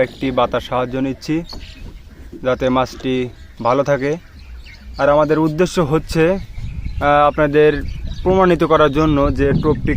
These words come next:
কাজ করে কি না। আপনারা চেষ্টা করে দেখবেন। এই মাছগুলো সাধারণত বর্ষা পানিতে গ্রামগঞ্জ এলাকা দিয়ে, আহ, যে মাছগুলো এসে থাকে, আহ, সেগুলো ধরবে।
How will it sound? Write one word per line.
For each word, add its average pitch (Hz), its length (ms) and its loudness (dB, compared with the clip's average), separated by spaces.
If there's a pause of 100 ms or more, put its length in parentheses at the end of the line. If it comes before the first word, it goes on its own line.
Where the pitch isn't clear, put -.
কাজ 147 140 2 (120)
করে 131 200 2
কি 123 160 0
না। 104 60 -6 (760)
আপনারা 135 340 4 (640)
চেষ্টা 156 300 0
করে 151 220 4
দেখবেন। 156 340 2 (1500)
এই 143 160 2
মাছগুলো 143 560 2 (220)
সাধারণত 143 500 2 (240)
বর্ষা 139 280 2
পানিতে 139 360 2 (140)
গ্রামগঞ্জ 127 520 2
এলাকা 127 400 2
দিয়ে, 127 220 2
আহ, - 920 -4
যে 135 100 4
মাছগুলো 135 460 4
এসে 151 120 2
থাকে, 135 320 2
আহ, - 1300 -4
সেগুলো 139 340 2
ধরবে। 139 400 2